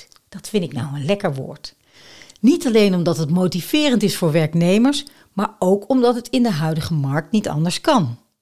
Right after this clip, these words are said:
Even doorklikken op Momentive en op Sander is ook interessant.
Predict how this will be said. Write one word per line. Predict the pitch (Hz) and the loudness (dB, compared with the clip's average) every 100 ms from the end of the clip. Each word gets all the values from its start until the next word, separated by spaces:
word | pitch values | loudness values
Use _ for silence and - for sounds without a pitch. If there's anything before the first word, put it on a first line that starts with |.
| _ _ _ _ _ | _ _ _ _ _
Even | - 339 311 | 2 2 2
doorklikken | 196 202 202 190 196 | 2 2 2 -2 -2
op | - 175 | -2 0
Momentive | 160 151 185 208 185 - | 2 2 2 2 0 -2
en | - 240 | 0 2
op | - | 0
Sander | - 170 170 - | -2 0 0 -4
is | 147 - | -8 -6
ook | 156 - | -8 -6
interessant. | 131 143 - 143 143 | -10 -8 -8 -6 -8